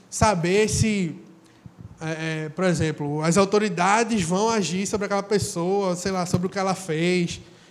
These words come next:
Eu não tenho que estar preocupado com isso. Eu tenho que estar preocupado se aquela pessoa vai conhecer a Cristo ou não.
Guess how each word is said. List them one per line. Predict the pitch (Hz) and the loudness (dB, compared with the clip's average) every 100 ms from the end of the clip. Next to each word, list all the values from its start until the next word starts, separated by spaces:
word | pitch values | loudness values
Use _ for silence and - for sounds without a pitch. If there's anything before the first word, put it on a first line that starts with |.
| - | -6
Eu | 202 | -4
não | |
tenho | 240 320 | -2 -2
que | 330 | 0
estar | 370 | 0
preocupado | 370 247 220 214 190 185 | 4 4 4 0 0 0
com | 196 170 | -2 -2
isso. | 151 - - - - _ _ _ _ _ - _ _ _ _ - | -2 -4 -10 -12 -18 _ _ _ _ _ -20 _ _ _ _ -4
Eu | |
tenho | 160 | -2
que | 220 | -2
estar | 247 | -2
preocupado | 233 247 240 180 185 202 240 208 143 | 0 -2 -2 -6 -4 -4 -4 -6 -6
se | - | -6
aquela | 202 233 233 | -4 -4 -2
pessoa | 240 - - 208 | 0 0 2 0
vai | 208 175 220 | 2 2 2
conhecer | 240 254 226 - | 2 -2 0 0
a | 208 | -2
Cristo | 208 185 202 - 269 | -2 -4 -4 -4 -8
ou | 247 | -6
não. | 175 170 208 190 | -2 -2 -4 -8